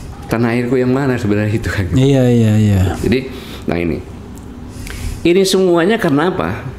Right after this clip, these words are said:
Speaker 1: Karena terjadi kudeta kin-, konstitusi.
Speaker 2: Kudeta konstitusi.
Speaker 1: Iya.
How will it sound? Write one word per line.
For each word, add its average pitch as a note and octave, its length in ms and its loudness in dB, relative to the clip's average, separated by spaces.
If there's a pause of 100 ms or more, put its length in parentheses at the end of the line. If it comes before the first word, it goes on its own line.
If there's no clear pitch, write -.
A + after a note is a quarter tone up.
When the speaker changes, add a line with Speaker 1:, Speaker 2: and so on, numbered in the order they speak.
(600)
Speaker 1:
Karena A#2+ 400 0
terjadi F#2+ 800 -2
kudeta F2 400 -2
kin-, F2 320 -2 (160)
konstitusi. - 720 -4 (400)
Speaker 2:
Kudeta B2+ 480 0
konstitusi. A2+ 560 2
Speaker 1:
Iya. F#2+ 320 -2